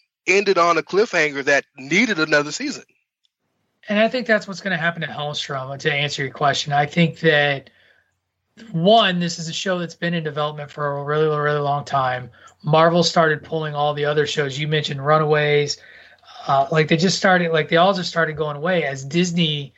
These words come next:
Speaker 2: starts to consolidate its power around its programming. And I think that Hellstrom,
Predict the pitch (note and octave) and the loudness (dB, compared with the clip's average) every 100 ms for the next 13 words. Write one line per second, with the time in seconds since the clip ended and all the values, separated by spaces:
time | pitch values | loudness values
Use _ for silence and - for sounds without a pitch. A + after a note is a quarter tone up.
0 | - _ - F#3 D#3 - D3 D#3 C#3+ D3+ | -20 _ -4 0 0 -2 -12 -12 -4 0
1 | D3+ D#3+ D#3 C#3 - - D3 D#3 E3 D3 | 0 0 -2 -4 -8 0 2 2 2 0
2 | C#3+ C#3+ C#3 B2 - D#3 D#3 G3 A#3 B3+ | 0 -2 -4 -8 -4 -2 2 2 2 -4
3 | - _ _ _ _ _ D#3+ D#3 D3+ D3+ | -12 _ _ _ _ _ -2 2 2 0
4 | E3+ E3+ D3 D3 D3+ - D#3 C#3+ C3+ | -2 -2 -2 -2 -2 -2 0 -2 -6